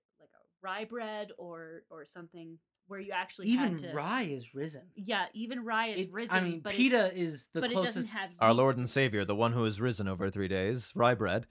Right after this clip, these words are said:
Speaker 1: No,
Speaker 3: <laughs>
Speaker 1: historically, I know it was a lot easier to make unleavened food.
Speaker 3: Huh.
Speaker 1: Like, it was just easier to cook it.
Speaker 2: Yeah, you didn't, 'cause you,
Speaker 3: Interesting.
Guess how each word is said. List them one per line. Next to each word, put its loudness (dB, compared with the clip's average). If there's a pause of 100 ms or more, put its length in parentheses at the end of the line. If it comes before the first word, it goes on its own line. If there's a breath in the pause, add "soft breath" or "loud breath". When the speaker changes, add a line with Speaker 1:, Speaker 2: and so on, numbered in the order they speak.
Speaker 1:
No, -6 (180)
Speaker 3:
<laughs> -12
Speaker 1:
historically, -4
I -4
know -6
it -10
was -8
a -6
lot -4
easier -6
to -16
make -14 (100)
unleavened -10 (140)
food. -14 (320)
Speaker 3:
Huh. 0
Speaker 1:
Like, -6
it -12
was -12
just -14
easier -12
to -20
cook -18
it. -20 (1600)
Speaker 2:
Yeah, -14
you -12
didn't, 2 (100)
'cause -6
you, -4
Speaker 3:
Interesting. -8